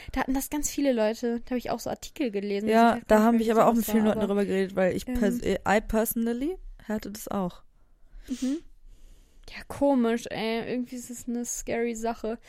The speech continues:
Speaker 1: Ähm, na gut, lasst uns aufhören, darüber zu reden. Irgendwie
Speaker 2: Das zieht mich hier schon
Speaker 1: scared
Speaker 2: wieder
Speaker 1: es mich
Speaker 2: runter
Speaker 1: ein
Speaker 2: alles.
Speaker 1: bisschen.
Speaker 2: Scheiße.
Speaker 1: Ja, sorry.
Speaker 2: Ah,
Speaker 1: Musst du das irgendwie
Speaker 2: ja,
Speaker 1: teilen?
Speaker 2: ja, kann ich verstehen.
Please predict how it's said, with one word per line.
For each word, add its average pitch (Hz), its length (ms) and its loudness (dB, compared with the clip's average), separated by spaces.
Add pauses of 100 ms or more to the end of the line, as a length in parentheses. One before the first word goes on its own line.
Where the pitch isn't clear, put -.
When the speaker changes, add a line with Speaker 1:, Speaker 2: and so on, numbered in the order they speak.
(360)
Speaker 1:
Ähm, 254 540 6 (600)
na 254 120 8
gut, 285 360 8
lasst 254 280 4
uns - 260 0
aufhören, 269 500 6
darüber 240 340 2
zu 240 160 -8
reden. 240 300 0
Irgendwie 233 440 -6 (380)
Speaker 2:
Das - 180 -16
zieht - 220 -4
mich 240 140 0
hier 262 120 6
schon 220 140 4
Speaker 1:
scared 226 100 6
Speaker 2:
wieder 247 200 6
Speaker 1:
es - 20 4
mich 202 80 -2
Speaker 2:
runter 220 300 2
Speaker 1:
ein 233 120 0
Speaker 2:
alles. 254 320 0
Speaker 1:
bisschen. 254 360 -8
Speaker 2:
Scheiße. - 760 -6
Speaker 1:
Ja, 277 180 0
sorry. 294 640 0
Speaker 2:
Ah, 262 600 12
Speaker 1:
Musst 254 120 4
du - 40 0
das - 160 -2
irgendwie 247 200 2
Speaker 2:
ja, 214 280 4
Speaker 1:
teilen? 226 140 0
Speaker 2:
ja, 185 100 4
kann 190 180 2
ich 208 80 0
verstehen. 185 420 -4